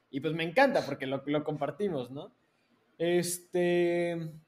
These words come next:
entonces sí, pues, ya cuando fui creciendo y, pues, te digo, veía los videos de Wherever Tomorrow, de Hola, soy Germán,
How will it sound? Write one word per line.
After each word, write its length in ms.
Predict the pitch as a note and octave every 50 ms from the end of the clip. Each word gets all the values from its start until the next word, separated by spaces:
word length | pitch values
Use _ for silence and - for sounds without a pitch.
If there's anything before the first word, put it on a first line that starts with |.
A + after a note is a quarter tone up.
| _ _ _ _ _ - - _ _ _ _ _ _ _ _
entonces 560 | - F3+ F#3+ F#3+ A#3 C4 C#4 C#4 C#4 B3 G3+
sí, 420 | F3 A3+ A3 G3 F3 D#3 D3+ - - -
pues, 160 | D#3 E3+ F#3
ya 200 | G3 A3 G#3+ G#3
cuando 400 | A3 A#3 A#3 A#3 G#3 F#3+ E3+ C#3+
fui 200 | - - F#3+ F#3
creciendo 520 | F#3 F#3 F#3 F3+ F#3 F#3 F3 F3 F3 F3 F3
y, 40 |
pues, 360 | D#3 D3+ C#3+ B2+ A#2 - - _ _ _ _ -
te 100 | C#3+ D3
digo, 280 | D#3+ E3 D3 C#3 C3
veía 240 | B2+ C3 B2+ C#3 C#3+
los 200 | D3+ D#3+ D#3+ D3
videos 280 | C#3 C#3 C3 C3 C3+ C3
de 180 | D3 C#3+ C#3
Wherever 360 | C3 B2 B2 B2+ C#3 C#3+ C#3+ -
Tomorrow, 500 | B2 B2 B2 C#3 D3 D3+ D#3 D#3 D3 C#3
de 100 | C3 B2
Hola, 140 | B2+ C3+ C#3
soy 160 | C#3 D3 D3
Germán, 680 | C3 C#3+ C#3+ C#3 C#3 C#3+ D3 D3+ D3+ D3+ D3+ D3+ D3+